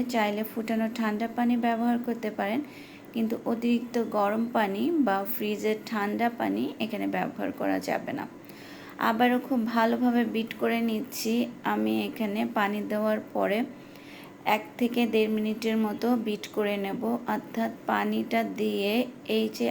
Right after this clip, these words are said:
আগে মিক্স করে নিলাম, এই মিক্সিংটার সঙ্গে ইলেকট্রিক বিটার দিয়ে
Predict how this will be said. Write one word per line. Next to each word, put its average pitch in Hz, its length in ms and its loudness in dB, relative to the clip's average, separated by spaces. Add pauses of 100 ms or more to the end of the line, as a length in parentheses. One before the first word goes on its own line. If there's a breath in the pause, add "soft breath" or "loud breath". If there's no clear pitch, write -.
(140)
আগে 214 160 -2 (120)
মিক্স 202 240 -6 (120)
করে 226 180 2 (100)
নিলাম, 202 240 0 (600 loud breath)
এই 226 60 6 (120)
মিক্সিংটার 240 720 4 (120)
সঙ্গে 196 380 2 (220)
ইলেকট্রিক 208 400 -4 (120)
বিটার 214 300 2 (120)
দিয়ে 214 180 2